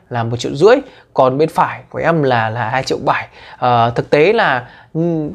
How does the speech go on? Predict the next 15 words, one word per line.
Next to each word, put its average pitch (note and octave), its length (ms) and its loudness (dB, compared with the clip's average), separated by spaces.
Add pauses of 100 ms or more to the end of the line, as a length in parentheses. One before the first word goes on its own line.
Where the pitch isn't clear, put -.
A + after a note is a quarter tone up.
(260)
tất - 220 -2
cả - 240 -4
những E3+ 100 -10
dòng E3+ 120 -12
sản C3+ 100 -8
phẩm G#2+ 200 -6
này A2 160 -8
cũng C3 220 -8
quá D3 160 2
tốt A#3+ 300 0
trong - 140 -6
phân D3+ 120 -10
khúc F3+ 120 -14
giá C#3 220 -4
rồi. E3 180 4